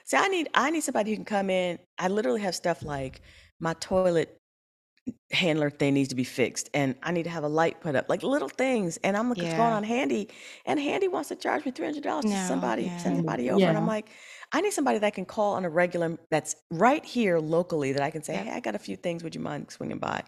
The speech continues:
Speaker 1: And they can get a bunch of things done, and I can
Speaker 2: Mm-hmm.
Speaker 1: pay them their hourly rate, but not have
Speaker 2: Mm-hmm.
Speaker 1: to,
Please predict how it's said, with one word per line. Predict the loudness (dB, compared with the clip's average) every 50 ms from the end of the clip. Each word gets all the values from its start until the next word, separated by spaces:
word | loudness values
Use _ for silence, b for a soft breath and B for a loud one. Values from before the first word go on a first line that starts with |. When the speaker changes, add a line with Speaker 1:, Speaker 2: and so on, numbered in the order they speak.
| B B B B B
Speaker 1:
And | -2 -2
they | -2
can | -2 -2 -2
get | 0 0
a | 0
bunch | 0 0 0 0 -2
of | -4 -4
things | -2 -2 -2 -4 -2 0
done, | 2 2 2 0 -2 -4 -6 B B B B B B B B B _ _ _ _ _
and | -4 0 0 0 2
I | 0
can | 0 -2 -2
Speaker 2:
Mm-hmm. | 2
Speaker 1:
pay | 2 4 4
them | 4 2 -2 -4 -6 -2 2
their | 4 4 4 4
hourly | 4 4 4 4 4 4 2 2
rate, | 4 4 4 4 2 -2 -4 -4 -4
but | -4 -2 -2
not | -2 0 0 0 0
have | 0 0 2 2 2 2
Speaker 2:
Mm-hmm. | 0
Speaker 1:
to, | -4 -6